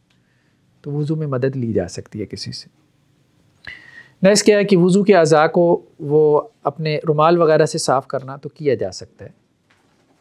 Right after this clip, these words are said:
कोई हरज नहीं। बस एक नेक्स्ट है, हम इसको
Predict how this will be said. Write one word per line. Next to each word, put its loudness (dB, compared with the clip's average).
कोई -4
हरज -8
नहीं। -18
बस 4
एक 4
नेक्स्ट 4
है, 4
हम 2
इसको 2